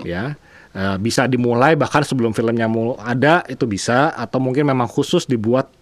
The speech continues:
setelah filmnya dibuat, ada, ya. Nah, eh, kategori yang kedua dari musik adalah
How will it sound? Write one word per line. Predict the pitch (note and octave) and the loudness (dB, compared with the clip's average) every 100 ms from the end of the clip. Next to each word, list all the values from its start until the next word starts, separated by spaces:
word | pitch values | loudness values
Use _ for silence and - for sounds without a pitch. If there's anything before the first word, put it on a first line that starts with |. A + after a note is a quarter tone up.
| _ | _
setelah | - B2 A2 | -12 -4 -2
filmnya | G#2 G#2+ A2 A2 G#2+ G#2+ G#2 | -2 -2 -2 -2 -2 -4 -6
dibuat, | A#2+ G2+ F#2+ A2 C#3+ - _ _ - | -8 -6 -2 -2 -2 -6 _ _ -10
ada, | G#3 E3 - - _ | -6 -6 -10 -18 _
ya. | - E2+ C#3 - - - - _ | -14 -12 -14 -18 -20 -20 -20 _
Nah, | A2+ F#2 - _ _ - _ | -10 -8 -10 _ _ -20 _
eh, | - C3 C#3 C#3 C#3 C#3+ | -4 0 2 2 2 0
kategori | D#3 C#3+ - C3 C#3+ | 0 -4 -2 0 2
yang | D3 | 2
kedua | D3 B2 C#3 A3+ | 2 2 4 4
dari | C#3+ B2 | 2 2
musik | A#2+ A2 G3 | 0 -2 -4
adalah | C#3+ A#2 G#2+ A#2+ | -4 -2 0 -2